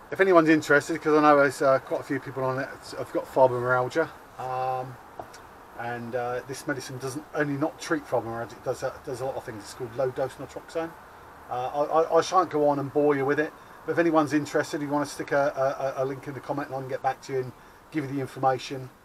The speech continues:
of, uh, how much it costs and where we get it from and how you can do it. But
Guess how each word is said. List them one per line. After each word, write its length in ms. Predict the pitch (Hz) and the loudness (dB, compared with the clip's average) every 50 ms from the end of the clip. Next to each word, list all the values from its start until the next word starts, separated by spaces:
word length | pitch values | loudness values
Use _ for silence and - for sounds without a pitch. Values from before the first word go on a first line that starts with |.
| - _ _ _ _ - | -20 _ _ _ _ -16
of, 200 | 117 120 120 113 | -12 -12 -10 -6
uh, 380 | 131 123 123 123 123 123 127 - | -4 -4 -4 -2 -4 -6 -6 -8
how 160 | - - 143 | -10 -12 -10
much 220 | 127 120 - - - | -10 -12 -12 -14 -18
it 100 | - - | -16 -8
costs 440 | - 131 123 - - - - - | -6 -6 -6 -6 -8 -16 -14 -12
and 140 | 127 120 117 | -12 -10 -8
where 140 | 123 120 117 | -6 -8 -8
we 80 | 113 107 | -8 -8
get 180 | - 131 127 | -6 -4 -4
it 80 | 123 - | -4 -6
from 340 | - - 123 117 113 113 117 | -8 -6 -4 -4 -4 -6 -8
and 140 | 113 107 - _ _ _ _ _ _ _ | -10 -12 -14 _ _ _ _ _ _ _
how 140 | - 127 120 | -8 -8 -6
you 120 | 117 107 | -6 -8
can 140 | - 117 107 | -10 -12 -12
do 240 | - 120 113 117 117 | -10 -8 -8 -6 -8
it. 100 | 120 - | -8 -6
But 180 | - 127 123 | -4 -6 -6